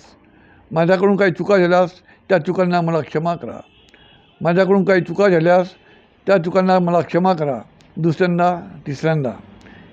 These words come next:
ह्यावर म्हणते उत्तर देत असतात, ह्यावर म्हणते उत्तर देत असतात, "क्षमा केले, क्षमा केले, क्षमा केले." परंतु केवळ अशी क्षमायाचना करणे,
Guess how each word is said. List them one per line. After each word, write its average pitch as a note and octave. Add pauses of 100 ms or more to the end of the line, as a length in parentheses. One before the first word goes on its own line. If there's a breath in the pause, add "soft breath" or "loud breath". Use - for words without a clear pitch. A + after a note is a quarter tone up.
(140 loud breath)
ह्यावर F#3
म्हणते E3+
उत्तर D#3+
देत F3+
असतात, D3+ (1400 soft breath)
ह्यावर F#3+
म्हणते F3
उत्तर F3
देत F#3+
असतात, F3 (120)
"क्षमा F3+
केले, E3+
क्षमा E3
केले, D#3+
क्षमा D3
केले." A2 (1600 soft breath)
परंतु F3 (120)
केवळ F3+
अशी F3+
क्षमायाचना E3
करणे, C#3